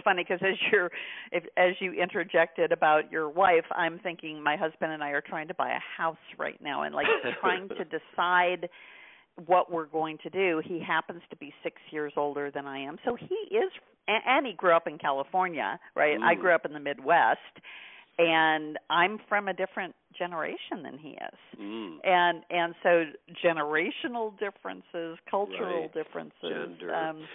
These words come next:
Speaker 2: Well, and maybe we
Speaker 1: Yeah.
Speaker 2: should talk about that a moment, 'cause you, you appropriately said, "Whoa, diversity, now that evokes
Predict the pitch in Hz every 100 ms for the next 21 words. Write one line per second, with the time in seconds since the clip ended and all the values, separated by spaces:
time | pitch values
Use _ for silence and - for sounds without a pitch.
0 | - - - - 160 160 147 156 175 208
1 | 208 156 123 - 127 117 101 92 92 87
2 | 85 85 85 107 - 107 - 101 113 113
3 | 113 107 - 131 123 - 101 87 92 110
4 | 98 92 90 - 92 117 107 76 104 90
5 | 120 113 - 87 87 95 110 82 80 95
6 | 87 -